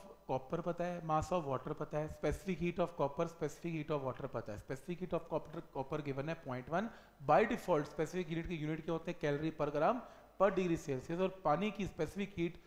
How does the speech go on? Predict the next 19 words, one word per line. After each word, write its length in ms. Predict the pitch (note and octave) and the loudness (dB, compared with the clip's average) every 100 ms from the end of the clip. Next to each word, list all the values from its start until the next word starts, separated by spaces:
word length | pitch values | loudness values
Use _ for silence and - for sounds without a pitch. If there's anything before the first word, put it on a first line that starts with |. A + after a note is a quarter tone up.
| - - | -20 -6
हमने 160 | D#3 D#3 | -4 -2
लास्ट 260 | F#3+ D#3 | -4 -4
टाइम, 200 | F3 F3 | -2 -2
लास्ट 300 | E3 D#3 - | 2 2 2
ईयर 80 | E3+ | -2
डिस्कस 320 | D3+ - D3 | -2 -2 -6
की 140 | - C#3+ | -4 -6
थी, 160 | F3+ A#3 - - - | -4 -6 -8 -20 -8
याद 260 | D#3+ D#3+ D#3+ | 4 4 4
रखनी 260 | D3+ D#3 E3 | -4 -4 -4
है, 60 | F#3+ | -2
वन 260 | D3 F3+ F#3 | 0 -2 0
calorie 280 | D3 C#3 D#3 | 0 0 -2
per 100 | D3 D3 | -2 0
gram 240 | C#3+ D3 D3+ | 0 -2 -4
per 80 | B2+ | -6
degree 240 | A2+ B2 B2 | -6 -8 -8
Celsius। 460 | E2+ - - - - _ _ _ _ _ _ _ _ _ - | -10 -14 -20 -20 -20 _ _ _ _ _ _ _ _ _ 0
अब 280 | F#3 - | 0 0